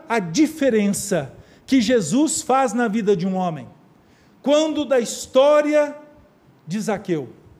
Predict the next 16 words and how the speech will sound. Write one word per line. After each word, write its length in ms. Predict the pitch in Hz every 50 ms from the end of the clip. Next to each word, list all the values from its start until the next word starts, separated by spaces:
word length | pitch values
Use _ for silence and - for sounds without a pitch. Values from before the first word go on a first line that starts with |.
| _ _ _ _ _ _ _ _ _ _ _ _ _ _
Diz 180 | 190 277 247 285
a 80 | 277
palavra 520 | 294 262 254 262 285 302 302 285 302 277 285
que 120 | - 285
esse 200 | 277 - - 277
homem 280 | 277 277 277 277 254 240
queria 440 | 262 - 220 202 240 320 359 339
ver 160 | 302 320 330 262
Jesus, 500 | 233 302 262 214 294 330 339 302 208 156
no 140 | 226 220
capítulo 520 | - 247 233 247 247 262 254 - 247 233 233
dezenove 460 | 185 156 202 220 214 220 240 240 180
de 120 | 160 208
Lucas, 300 | 208 233 254 - 233 196
verso 300 | 156 202 214 190 - 202
primeiro. 460 | 156 175 196 180 170 160 139 113 107